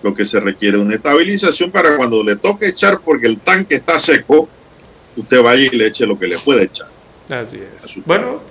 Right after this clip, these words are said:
Speaker 1: carro.
Speaker 2: ya, ya que
Speaker 1: Y el
Speaker 2: habla de
Speaker 1: movimiento
Speaker 2: combustibles,
Speaker 1: sigue.
Speaker 2: a esta hora de la mañana, don Juan de Dios, eh, la cotización de los futuros de petróleo, eh, del West Texas, eh, intermedio, que es el precio de referencia de combustibles para Panamá o de, o del petróleo que utiliza Panamá,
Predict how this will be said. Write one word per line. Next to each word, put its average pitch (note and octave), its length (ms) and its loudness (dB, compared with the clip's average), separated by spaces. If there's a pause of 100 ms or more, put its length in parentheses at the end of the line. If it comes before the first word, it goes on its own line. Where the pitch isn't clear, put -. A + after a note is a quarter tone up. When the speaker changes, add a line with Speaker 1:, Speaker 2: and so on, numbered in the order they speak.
(140)
Speaker 1:
carro. B2+ 280 -14
Speaker 2:
ya, - 0 -
ya C3 140 -6
que C3+ 80 0
Speaker 1:
Y C#3 40 6
el C#3+ 60 6
Speaker 2:
habla D3+ 80 6
de C#3+ 120 6
Speaker 1:
movimiento - 320 2
Speaker 2:
combustibles, G#3 400 4
Speaker 1:
sigue. - 260 -10
Speaker 2:
a D3+ 120 -4
esta D#3 200 -2
hora D3+ 180 4
de C3 80 0
la C3 100 -4
mañana, D#3 380 0
don B2+ 140 2
Juan A#2+ 180 -4
de B2 100 0
Dios, D#3 340 4
eh, C#3 100 -2
la B2 140 -4
cotización C#3+ 840 2
de B2 460 2
los A#2 140 -4
futuros D3 580 2
de B2+ 120 -2
petróleo, D3 720 2 (720)
eh, B2+ 340 2
del B2+ 160 4
West D3+ 640 4
Texas, D#3 680 2
eh, C3+ 160 -4
intermedio, D3 800 2
que B2+ 80 0
es B2 60 0
el B2 160 -4
precio D3 260 -2
de C3+ 60 4
referencia B2+ 540 -2
de A#2 100 0
combustibles A#2+ 540 -2
para B2 220 0
Panamá C#3+ 380 2
o B2+ 160 4
de, A#2 220 0
o C3+ 100 2
del B2+ 140 0
petróleo C#3 500 4
que A#2 140 0
utiliza A#2+ 440 -6
Panamá, C3+ 400 -2